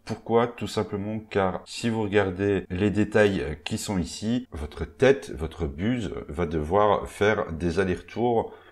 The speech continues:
d'une partie de zéro huit vers une partie de trois virgule deux millimètres. Et étant donné que la distance entre les deux est relativement courte,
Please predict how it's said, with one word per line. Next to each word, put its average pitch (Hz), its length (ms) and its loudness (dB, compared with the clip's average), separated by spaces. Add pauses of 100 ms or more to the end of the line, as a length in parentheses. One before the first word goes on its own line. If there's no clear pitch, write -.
(160)
d'une 85 140 -4
partie 104 640 -2
de 78 240 -2
zéro 90 320 2
huit 113 380 -4
vers 95 440 2
une 87 120 -4
partie 107 440 -4
de 90 200 -6
trois 92 200 -2
virgule 85 300 0
deux 95 140 0
millimètres. 80 480 -2
Et 85 100 -2
étant 98 200 -2
donné 107 340 0
que 95 100 -2
la 80 120 2
distance 101 680 -2
entre 87 260 -6
les 87 120 2
deux 95 360 0
est 85 60 -4
relativement 71 720 -6
courte, - 400 -2